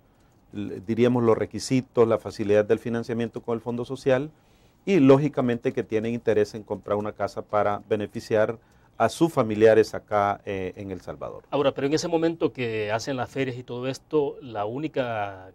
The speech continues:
Speaker 2: condición, es decir, para poder adquirir una vivienda, alguien que vive en Los Ángeles, en Nueva York, en Washington, eh, tenía que viajar a El Salvador, digamos, o sea, eh,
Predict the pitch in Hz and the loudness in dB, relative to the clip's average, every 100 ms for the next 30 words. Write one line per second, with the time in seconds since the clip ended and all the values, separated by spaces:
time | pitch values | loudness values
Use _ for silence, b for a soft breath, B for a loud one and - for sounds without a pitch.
0 | _ 120 110 107 131 127 143 156 131 135 | _ -16 -14 -14 -10 -10 -10 -14 -12 -8
1 | - - - 113 107 113 123 143 139 120 | -6 -6 -2 -2 -2 -4 0 0 0 -6
2 | 131 127 123 127 117 120 127 113 120 120 | -8 -8 -8 -8 -10 -12 -12 -12 -12 -12
3 | 110 - 117 117 120 110 104 110 101 98 | -14 -8 -8 -8 -14 -16 -14 -14 -14 -12
4 | 95 104 110 110 110 117 - 120 147 143 | -12 -10 -12 -12 -4 -4 -4 -10 -14 -16
5 | b b b b _ 120 _ _ - 143 | b b b b _ -20 _ _ 2 4
6 | 123 117 107 110 104 104 143 123 107 117 | 4 -2 -8 -8 -6 0 2 2 -2 -8
7 | 110 - - 104 98 123 110 101 98 | -8 -14 -14 -12 -12 -12 -14 -14 -16